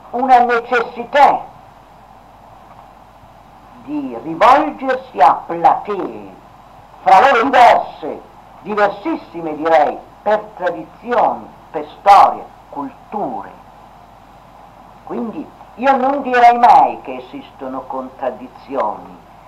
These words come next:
direi semplicemente che sì, seppure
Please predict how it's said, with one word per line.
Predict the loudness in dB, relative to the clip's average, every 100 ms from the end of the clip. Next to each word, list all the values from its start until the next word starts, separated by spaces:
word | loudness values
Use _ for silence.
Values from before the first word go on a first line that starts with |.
| -20 -20 -14
direi | -4 0 0 0
semplicemente | -4 -4 -6 -8 -6 -4 -2 -2 -6 -16 -20
che | -16 -16 -16 -20 -18
sì, | -16 -16 -20 -20 -20 -20 -20 -20
seppure | -20 -20 -14 -8 -6 -6 -8